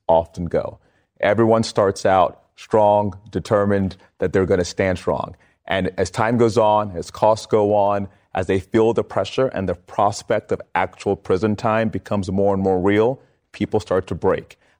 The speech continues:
And I think here, frankly, it's happening quite fast. We just got an indictment here, and you see the defendants already,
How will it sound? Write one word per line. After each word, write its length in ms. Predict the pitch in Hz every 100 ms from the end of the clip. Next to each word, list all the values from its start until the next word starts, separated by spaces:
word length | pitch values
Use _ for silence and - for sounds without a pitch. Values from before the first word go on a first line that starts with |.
| 95
And 60 |
I 80 | 95
think 200 | 110 107
here, 340 | - 110 127
frankly, 460 | 147 - 113 113 127
it's 80 | 98
happening 360 | 101 98 104
quite 260 | 98 98 92
fast. 480 | - 82 - - - _ _ -
We 80 | 101
just 200 | 110 -
got 160 | 113
an 120 | 113 110
indictment 480 | 98 98 - 101
here, 240 | 92 101 107
and 100 | 95
you 100 | 90
see 300 | - - 117
the 100 | 98
defendants 600 | 90 - 95 90 92 -
already, 440 | 87 95 95 85